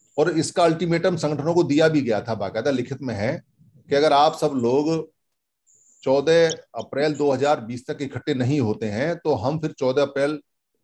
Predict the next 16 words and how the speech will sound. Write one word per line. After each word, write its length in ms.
दो 100
हज़ार 220
बीस 260
को 140
लोगों 260
से 120
बात 240
करना 140
शुरू 220
करेंगे 400
कि 100
भाई 160
अब 180
क्या 160
किया 220
जाए 240